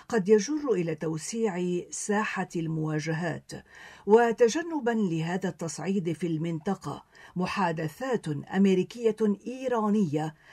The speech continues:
عقدت في سلطنة عمان هذا الأسبوع.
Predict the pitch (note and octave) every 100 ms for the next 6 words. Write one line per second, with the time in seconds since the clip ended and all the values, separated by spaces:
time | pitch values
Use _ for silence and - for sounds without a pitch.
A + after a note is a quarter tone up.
0 | - E3 F3+ B3+ - G3 G#3 G3+ - F3
1 | D#3+ F3 E3 F3+ A#3+ A3 - G3 D#3+ F3
2 | A3 C4 C#4 C4+ _ _ F#3 F3 E3 D#3+
3 | D#3 D#3+ A3 - C#3+ C3+